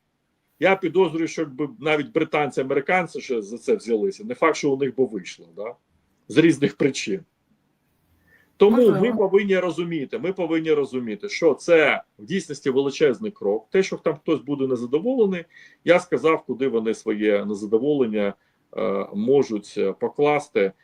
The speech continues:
Speaker 1: Ну, там поряд, там, з чемоданчиком у Путіна.
Speaker 2: Тарасе, ви сказали, що Трамп прибіжить. Там, де успіхи, там, там і Трамп. Ми
Speaker 1: Добре.
Speaker 2: демонструємо їх. Так,
Speaker 1: Беззаперечно, да.
Speaker 2: кажете, де зброя? Так може Ленд-Ліз відкрити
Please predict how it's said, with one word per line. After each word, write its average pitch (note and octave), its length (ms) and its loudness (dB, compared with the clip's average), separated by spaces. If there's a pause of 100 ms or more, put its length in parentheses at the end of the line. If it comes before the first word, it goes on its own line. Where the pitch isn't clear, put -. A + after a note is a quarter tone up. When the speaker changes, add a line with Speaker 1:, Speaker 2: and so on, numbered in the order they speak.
(120)
Speaker 1:
Ну, G3 60 0
там D#3 240 2
поряд, B2+ 400 4
там, G2 340 -4 (160)
з - 120 -16
чемоданчиком A2+ 800 -2
у F#2+ 80 -4
Путіна. E2 400 -18 (1300)
Speaker 2:
Тарасе, A#3+ 360 6
ви G#3+ 80 -2
сказали, A#3 320 0
що A3 240 -2
Трамп B3+ 380 0 (300)
прибіжить. G3 760 0
Там, G3 200 4
де G#3+ 100 4
успіхи, A#3 480 -2
там, G#3+ 300 -2
там G3+ 260 -2
і F#3 40 -4
Трамп. D#3+ 360 -4
Ми F3+ 60 -2
Speaker 1:
Добре. G3 180 8
Speaker 2:
демонструємо F3 720 0
їх. E3+ 160 0
Так, C#3 120 -2
Speaker 1:
Беззаперечно, B2+ 680 -4
да. F#3+ 100 -4
Speaker 2:
кажете, G3+ 440 0
де A#3+ 100 0
зброя? F3+ 420 -2
Так F#3+ 220 -4
може C4+ 340 -2
Ленд-Ліз F3+ 560 -2
відкрити F3 380 -12